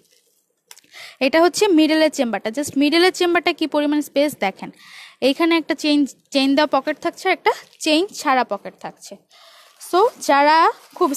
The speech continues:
ফ্যান্সি এবং স্টাইলিশ ব্যাগ খুঁজেন তারা এই ব্যাগটা ট্রাই করতে পারেন। সুপার লাইটওয়েট এবং কোয়ালিটিফুল একটা ব্যাগ। প্রাইস হিসাবে এটা যেহেতু আজকে আপনারা অফারে পাচ্ছেন, so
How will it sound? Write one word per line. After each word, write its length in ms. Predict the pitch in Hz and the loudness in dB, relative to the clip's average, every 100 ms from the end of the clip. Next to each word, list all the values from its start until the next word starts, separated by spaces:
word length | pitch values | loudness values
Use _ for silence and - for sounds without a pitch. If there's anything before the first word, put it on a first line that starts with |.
| - | -4
ফ্যান্সি 500 | - 359 392 381 392 392 262 | 0 2 0 0 0 2 0
এবং 140 | 277 269 277 | -2 -2 -6
স্টাইলিশ 440 | - 277 277 330 330 311 | -2 0 2 0 -2 -2
ব্যাগ 140 | 330 - | -4 -4
খুঁজেন 280 | 349 302 381 - _ _ _ _ | -8 -4 -6 -8 _ _ _ _
তারা 180 | 285 311 359 | 2 2 2
এই 40 | |
ব্যাগটা 220 | 277 285 302 - | 0 -2 -6 -4
ট্রাই 160 | 247 247 | -4 -4
করতে 220 | 240 - 240 | -8 -8 -4
পারেন। 200 | 233 320 - - | -4 -4 -8 -8
সুপার 320 | 349 - 381 349 | -6 2 2 2
লাইটওয়েট 440 | 262 277 - 349 381 269 | 0 -2 -4 -6 -4 -4
এবং 140 | 339 440 - - - _ | -4 -8 -18 -20 -20 _
কোয়ালিটিফুল 540 | 311 320 359 392 - 370 220 | -2 0 0 -2 -2 -2 -2
একটা 180 | - 220 | -6 -10
ব্যাগ। 160 | 196 143 _ _ _ - - _ _ _ - - - - - | -8 -10 _ _ _ -20 -20 _ _ _ -20 -20 -20 -10 -2
প্রাইস 320 | 311 339 381 403 | 0 0 0 0
হিসাবে 340 | 392 359 247 339 | 0 0 0 0
এটা 120 | 403 339 | -2 -4
যেহেতু 200 | 269 294 302 | -4 -2 -2
আজকে 140 | 294 302 | -4 -8
আপনারা 220 | 277 294 262 | -6 -2 -2
অফারে 220 | 240 302 339 254 | -2 -4 -2 -4
পাচ্ছেন, 260 | 247 349 | -6 -8
so 40 | 349 | -8